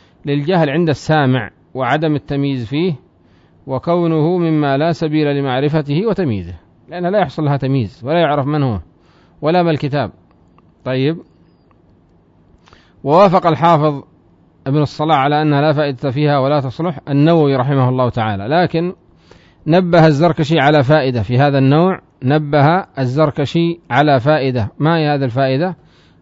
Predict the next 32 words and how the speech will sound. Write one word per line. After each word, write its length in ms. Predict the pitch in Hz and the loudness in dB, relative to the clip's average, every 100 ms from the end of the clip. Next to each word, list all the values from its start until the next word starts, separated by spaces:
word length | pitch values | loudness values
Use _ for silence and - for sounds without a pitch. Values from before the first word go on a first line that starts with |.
| _ | _
قال: 220 | 165 175 | 0 2
"هذه 220 | 160 170 165 | 4 2 0
المسألة 360 | 165 160 180 | -2 -2 -2
فيها 200 | 147 156 | 0 0
تفصيل، 380 | 139 131 - 143 | 0 -4 -4 -2
ليس 200 | 165 165 | 0 0
على 240 | 156 156 | 0 2
إطلاقه 480 | 135 143 165 156 147 | 0 0 2 2 0
أنه 220 | 139 139 | 0 0
لا 200 | 135 156 | 2 2
فائدة 420 | 131 139 135 120 117 | 2 0 -2 -2 -2
فيها، 360 | 135 135 185 - | 0 0 -2 -6
وإنما 340 | 135 151 151 147 | -6 -2 0 0
فيها 200 | 165 165 | 0 -2
تفصيل، 460 | 131 - 147 117 - _ _ _ - - _ | -4 -2 0 0 -6 _ _ _ -20 -20 _
فإن 280 | - 151 165 | -4 0 0
كانت 400 | 196 208 190 143 | 2 2 2 2
جواب 360 | 160 170 180 156 | 2 4 4 2
لسؤال، 720 | 147 156 131 156 165 175 170 _ _ - | -2 0 2 2 2 0 -4 _ _ -8
إن 120 | 131 | -6
كانت 360 | - 165 156 127 - - | -2 0 0 -2 -8 -6
عبارة 300 | 131 156 156 | -2 0 2
عن 200 | 139 139 | 0 0
جواب 460 | 131 143 156 120 120 | 2 4 4 2 -2
لسؤال 800 | 127 - 131 139 151 165 175 - - _ - _ _ _ _ | -4 -2 2 4 4 4 2 -2 -14 _ -20 _ _ _ _
فإنها 420 | 170 165 170 185 | -2 2 4 2
قد 120 | 202 | 0
تصلح". 440 | - 190 127 101 - - | -2 -2 -2 -6 -12 -4
مثلًا 580 | 165 147 151 170 180 - _ _ _ _ _ | 0 2 2 0 -2 -10 _ _ _ _ _
كان 200 | 156 170 | 0 2
يقول 400 | 170 165 185 175 | 2 2 2 2
له: 460 | 165 165 175 180 | 4 4 4 0